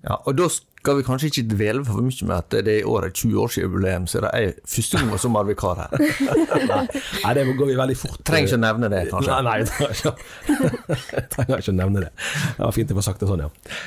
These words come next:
Speaker 2: Vi har invitert dere hit for å høre litt om hva dere har holdt på med i, i sommer. Og jeg lurer på om vi skal begynne, jeg, eh, kronologisk, altså det tidligste, og det var jo The Send, som jo i og for seg skjedde før selve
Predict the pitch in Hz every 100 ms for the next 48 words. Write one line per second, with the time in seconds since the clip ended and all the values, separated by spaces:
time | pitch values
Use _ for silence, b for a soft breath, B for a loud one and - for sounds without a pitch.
0 | B 131 139 131 131 143 - 123 127 127
1 | - 107 98 117 113 110 95 117 98 -
2 | 92 92 85 80 87 92 - 123 80 80
3 | - 104 95 90 85 73 87 85 80 110
4 | 147 185 - B B 135 170 175 170 151
5 | 147 170 113 85 180 175 127 123 113 107
6 | 101 101 101 - 131 123 135 117 127 -
7 | - 120 110 98 117 131 - 98 107 135
8 | 120 113 95 - 110 87 98 98 110 110
9 | 107 92 117 101 95 104 - 127 92 -
10 | 98 104 101